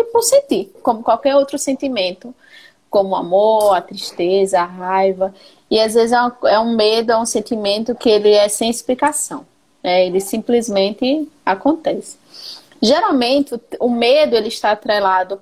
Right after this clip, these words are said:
por uma experiência, né, que a gente ainda não passou, então a gente tem medo daquilo que ainda não aconteceu,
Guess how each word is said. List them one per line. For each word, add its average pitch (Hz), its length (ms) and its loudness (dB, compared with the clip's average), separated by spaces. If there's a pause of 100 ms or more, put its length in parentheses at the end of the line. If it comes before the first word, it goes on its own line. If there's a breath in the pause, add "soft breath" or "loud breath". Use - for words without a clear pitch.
por 220 120 0
uma 220 120 -4
experiência, 214 1000 -4
né, 185 220 -8
que 214 140 -8
a 202 40 -2
gente 208 240 -14
ainda 190 180 -2
não 202 180 -4
passou, 202 560 -2
então 214 220 -6
a 190 60 0
gente 190 200 -6
tem 208 120 -8
medo 214 440 2
daquilo 220 380 0
que 208 120 -8
ainda 202 240 0
não 208 200 2
aconteceu, 196 760 -2